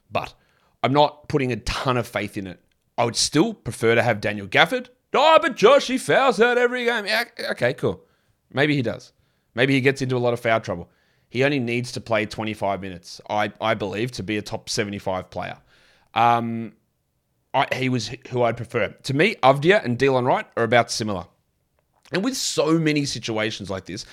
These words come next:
and it's gonna be the same with an injury, it's gonna be less, less the same. It's not even gonna be relevant with Bobby Portis's injury.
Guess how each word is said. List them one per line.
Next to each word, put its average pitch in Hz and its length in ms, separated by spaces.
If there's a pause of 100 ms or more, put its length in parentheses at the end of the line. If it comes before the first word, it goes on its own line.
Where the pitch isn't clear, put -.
(180)
and 131 100
it's 131 100
gonna 185 160
be 196 100
the 165 80
same 127 360
with 110 100
an 98 80
injury, 113 380 (240)
it's - 100
gonna 139 140
be 107 80
less, 120 400
less 135 220
the 131 100
same. 104 160
It's 92 100
not 143 60
even 151 80
gonna 131 100
be 120 120
relevant 127 380
with 104 160
Bobby 113 200
Portis's 107 400
injury. 104 280